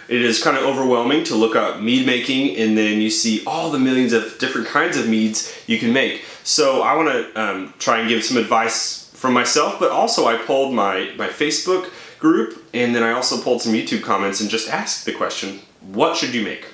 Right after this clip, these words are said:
So, um, whether you're a beginner or someone who has made a lot of meads, um, of course leave your comments down below, but tell me what you think. The big consensus, and I'll go ahead and throw up all the comments,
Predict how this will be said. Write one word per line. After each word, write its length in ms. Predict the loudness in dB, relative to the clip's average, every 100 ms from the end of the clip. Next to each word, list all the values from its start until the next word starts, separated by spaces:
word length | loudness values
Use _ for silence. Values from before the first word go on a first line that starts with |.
| -20 -6
So, 320 | 0 0 0 -6 -12 -16 -4
um, 300 | 2 2 4
whether 180 | 2 2
you're 180 | -2 -4
a 20 |
beginner 420 | -2 0 0 0 -4
or 80 | -6
someone 480 | -4 -2 -2 -4 -8
who 240 | -8 -6 -4
has 460 | -2 0 -2 -2
made 160 | -2 2
a 60 |
lot 180 | 2 0
of 60 | -2
meads, 600 | -6 -8 -4 -4 -4 -8
um, 380 | -4 -2 -2 -4
of 120 | -4
course 220 | -2 -2 -2
leave 100 | -8
your 120 | -8
comments 300 | -8 -8 -8
down 120 | -6
below, 280 | -2 -2 -2
but 200 | -8 -10 -14 -6
tell 120 | -4
me 40 |
what 100 | -2
you 80 | -6
think. 260 | -8 -10 -12 -20 -20 -20 -20 -20 _ _ _ _ _ -8
The 280 | -2 0
big 260 | 2 0 2
consensus, 640 | 0 2 0 -2 -6 -2
and 80 | 0
I'll 100 | 2
go 120 | 2
ahead 200 | 2 0
and 160 | -2 -8
throw 480 | -8 -6 0 2 2
up 80 |
all 120 | 0 0
the 80 |
comments, 680 | 0 -2 -2 -2 -2 -2 -8